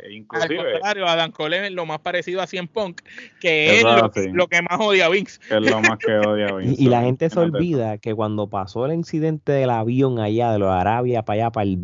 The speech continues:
Speaker 3: dos mil diecinueve, si no me equivoco,
Speaker 2: Sí.
Speaker 3: que, que fue cuando tuvieron que usar a los talentos de N X T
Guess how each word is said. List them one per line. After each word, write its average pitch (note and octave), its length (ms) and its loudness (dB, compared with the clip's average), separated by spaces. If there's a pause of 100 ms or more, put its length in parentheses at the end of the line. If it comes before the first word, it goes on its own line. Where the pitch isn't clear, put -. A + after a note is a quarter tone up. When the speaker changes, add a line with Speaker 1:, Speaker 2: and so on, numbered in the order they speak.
Speaker 3:
dos F#2 160 0
mil A#2+ 560 0
diecinueve, A2 720 0
si F#2+ 100 -4
no G#2 120 0
me A#2 100 2
equivoco, A#2+ 420 2
Speaker 2:
Sí. - 140 -12 (720)
Speaker 3:
que, F#2 240 2
que F#2+ 160 -2
fue F#2+ 180 -2
cuando A#2 1000 0 (100)
tuvieron G#2+ 320 2
que A#2+ 140 -8
usar A#2+ 240 -2
a - 20 -4
los A#2+ 160 -2
talentos A#2 440 0
de A#2+ 100 0
N A2+ 100 0
X - 220 -10
T A#2 200 -4